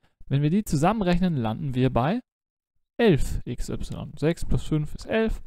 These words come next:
und x y bleibt stehen. Schauen wir uns jetzt die reinen Y-Terme an. Da haben wir Y und drei y. Wenn wir vor einer Variable nichts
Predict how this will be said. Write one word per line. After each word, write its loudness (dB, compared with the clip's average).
und -6
x -10
y -4
bleibt -4
stehen. -10
Schauen 4
wir 0
uns -4
jetzt -6
die 2
reinen 2
Y-Terme -6
an. -14
Da -2
haben 0
wir -4
Y 2
und 0
drei 2
y. -2
Wenn -2
wir 4
vor 4
einer 0
Variable 0
nichts -4